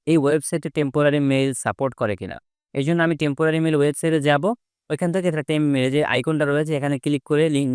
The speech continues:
লিঙ্কটা কপি করে নিব, মানে মেইলটা কপি করে নিব। এরপর ওয়েবসাইটের মধ্যে যাব, যাওয়ার পরে ল্যাঙ্গুয়েজটা বারবার এখানে চেঞ্জ হবে, আমরা just একটু কষ্ট করে ল্যাঙ্গুয়েজটা চেঞ্জ করে নিব। এরপর একটা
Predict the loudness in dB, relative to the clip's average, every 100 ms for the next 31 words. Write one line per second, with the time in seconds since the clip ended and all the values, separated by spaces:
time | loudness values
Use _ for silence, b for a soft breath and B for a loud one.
0 | 0 0 -2 -2 -2 -2 0 0 0 0
1 | 0 0 -2 -2 -2 -2 -4 -2 -2 -4
2 | -6 _ _ _ -2 0 4 2 2 0
3 | 2 0 2 0 2 2 2 0 2 2
4 | 2 2 2 2 0 0 -2 2 2 2
5 | 0 -2 -4 0 -2 0 -2 0 0 0
6 | 0 -2 -8 -4 -4 -2 -4 -2 0 0
7 | 0 -2 -4 -4 -4 -2 -2 0 0 0
8 | -2 -8 _ _ -4 0 0 0